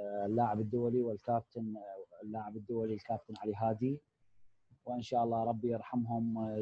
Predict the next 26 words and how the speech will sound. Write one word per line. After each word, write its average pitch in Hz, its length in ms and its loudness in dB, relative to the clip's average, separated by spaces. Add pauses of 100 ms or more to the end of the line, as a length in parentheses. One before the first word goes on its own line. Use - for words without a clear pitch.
جميعًا، 120 520 4
وان 113 240 -4
شاء 107 240 -4
الله، 107 300 0 (380)
آه، 104 220 -6
مثواهم 110 460 -6
الجنه، 131 480 0
والله 117 280 -4
يصبر 110 420 -6 (180)
عوائلهم، 117 560 0 (840)
ونتمنى 110 840 -4
الشفاء 110 540 -4
والسلامه 107 760 -6
لجميع 117 500 -2
ال-، 104 60 -12 (180)
ال-، 95 420 -14 (500)
ال-، - 60 -20 (220)
العوائل 110 560 0
والناس 110 580 0
والاخوان 107 600 -2
العرب 110 420 -2 (600)
والعراقيين، 120 800 2
وان 135 220 2
شاء 123 240 2
الله، 123 440 2 (100)
آه، 104 500 -2